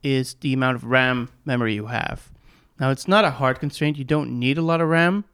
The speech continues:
but if you want to sync it fast, you do. And the reason is this thing called the U T X O set. The U T X O set is the list of coins that you own. We talked about that last time, I guess. But every, every time the new block comes in, what you do is for every transaction in the block, you check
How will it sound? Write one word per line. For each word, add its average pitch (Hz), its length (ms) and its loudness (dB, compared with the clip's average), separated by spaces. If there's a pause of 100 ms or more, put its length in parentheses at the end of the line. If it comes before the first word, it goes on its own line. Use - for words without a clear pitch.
but 143 140 0
if 135 140 -6
you 131 80 0
want 139 160 0
to 139 60 -8
sync 135 240 -2
it 120 100 -8
fast, 151 440 -2
you 131 80 -6
do. 120 340 -2 (1160)
And 143 120 2
the 143 60 0
reason 190 360 2
is 151 120 0
this 143 140 -6
thing 139 160 0
called 131 200 -2
the 131 80 -2
U 123 100 0
T 117 140 -6
X - 120 -6
O 135 100 2
set. 110 300 -4 (400)
The 127 100 -4
U 135 60 2
T 135 100 -2
X 139 100 -4
O 170 80 4
set 170 180 0
is 135 100 -4
the 131 80 -2
list 151 260 0
of 131 120 -4
coins 131 320 -2
that 123 140 -6
you 117 160 -2
own. 113 360 -4 (240)
We 127 140 -4
talked 123 240 -4
about 120 200 -6
that 107 120 -4
last 113 240 -2
time, 127 160 -4
I 127 80 -2
guess. 160 240 -2 (380)
But - 160 -8
every, 175 400 2 (320)
every 170 160 4
time 180 560 2 (100)
the 147 160 0
new 147 140 4
block 143 240 4
comes 127 220 -2
in, 180 260 2
what 143 180 -2
you 127 80 -2
do 175 220 0
is 139 180 2
for 135 140 -4
every 135 160 0
transaction 165 480 0
in 151 80 2
the 135 60 0
block, 123 320 0
you 127 80 -4
check 156 400 -2